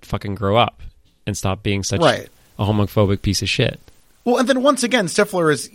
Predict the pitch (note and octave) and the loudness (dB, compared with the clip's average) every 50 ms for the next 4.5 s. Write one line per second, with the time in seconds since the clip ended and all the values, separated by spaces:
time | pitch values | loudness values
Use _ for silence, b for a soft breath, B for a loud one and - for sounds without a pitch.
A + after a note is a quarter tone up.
0 | D3 C3 C#3 C#3+ D#3+ C4 D4 A3+ F3 C#3+ B2+ - E3 - - C#3+ A#2+ A#2 A2 A2+ | -16 -16 -12 -6 -2 0 2 2 2 0 0 -2 -2 -2 -2 -2 -2 -2 -2 0
1 | E3+ G#3 G3+ D#3+ C3 B2 A2 G#2 F#2+ F2+ G#2 - - - - _ - D3+ D#3+ D3+ | 0 0 2 0 0 0 -2 -4 -6 -10 -12 -14 -14 -16 -16 _ -4 -2 2 4
2 | D3+ D#3 D#3 D#3+ E3+ G#3 A#3 F#3 C#3 - - E3+ F3+ F#3+ - _ _ _ - - | 4 4 4 2 2 2 0 0 0 -4 -8 -8 -8 -8 -8 _ _ _ -20 -18
3 | - - - C#3 C3+ F3 G#3+ G#3+ G3+ E3+ D#3 D3+ C#3+ E3+ D#3+ - - - - F3+ | -18 -12 -8 -2 2 2 4 4 2 2 0 0 -2 -4 -8 -8 -6 -4 -2 0
4 | F3 D3 A2 - A#2+ C3+ B2+ - - - | 0 0 -2 -2 -4 -4 -4 -6 -8 -12